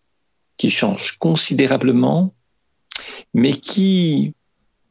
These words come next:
et d'ailleurs qu'ils fassent teshuva, ou que ce soit des gens qui ont été élevés dans la Torah, mais qui n'ont pas des vertus, une qualité d'être, une manière d'être humaine, humain, qui, qui soit porteur de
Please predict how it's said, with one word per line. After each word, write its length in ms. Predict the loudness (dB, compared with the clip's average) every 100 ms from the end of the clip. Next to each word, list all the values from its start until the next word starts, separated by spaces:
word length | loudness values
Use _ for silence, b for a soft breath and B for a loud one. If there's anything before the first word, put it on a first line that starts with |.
| _ -4
et 120 | -4
d'ailleurs 380 | 0 2 2 0
qu'ils 120 | -2
fassent 240 | 0 -2
teshuva, 440 | -2 -2 0 0 0
ou 40 |
que 80 | -2
ce 80 | -4
soit 160 | -4
des 120 | -2 -2
gens 220 | -2 -4
qui 340 | -6 -8 -4
ont 120 | -2
été 480 | -2 -2 0 2 2
élevés 300 | 2 0 0
dans 120 | 0
la 80 | -2
Torah, 320 | -2 0 2
mais 140 | 2 0
qui 180 | 0 0
n'ont 220 | 0 -2
pas 280 | -2 -4 -6 _ _ _
des 240 | -4 -2 -2
vertus, 500 | -2 -4 -4 -4 -2
une 140 | -2
qualité 480 | 0 0 0 0 0
d'être, 400 | 2 0 -4 -6
une 100 | 0
manière 380 | 2 2 0 0
d'être 300 | -2 -2 -2
humaine, 320 | 0 0 0 -4 -6 0
humain, 380 | 2 2 0 B B B B -14 _
qui, 680 | -6 0 2 4 4 2 2 2 0 0 -4 -10 _ _ _ -6 B B _ _ _ _ -6
qui 120 | -4
soit 300 | 0 0 0
porteur 1000 | -2 -2 -4 -10 -2 0 2 0 -2 -4
de 360 | -8 -8 -10